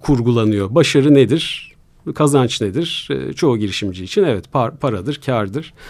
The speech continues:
Halbuki sosyal girişimlerin, sosyal girişimcilerin bu dünyaya kattığı şeyi belki de parayla ölçmek mümkün değil. Çünkü sosyal girişim ne demek? En basit tabiriyle,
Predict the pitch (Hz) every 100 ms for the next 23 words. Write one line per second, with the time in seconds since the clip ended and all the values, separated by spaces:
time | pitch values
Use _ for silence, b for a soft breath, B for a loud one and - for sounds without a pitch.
0 | B B 185 247 - - 147 - 208 208
1 | 131 117 - 113 98 90 113 - b b
2 | b - 135 135 202 196 131 127 - 127
3 | 117 113 113 107 113 156 - b b b
4 | 202 208 170 131 120 117 110 127 127 -
5 | 165 165 123 151 185 175 - 120 147 135
6 | - 139 143 131 110 98 - 139 131 117
7 | 107 127 113 90 101 135 - 196 196 113
8 | 85 b b b - 202 - 208 190 185
9 | 170 190 208 175 120 156 180 185 131 131
10 | - 170 - 131 120 127 147 131 104 175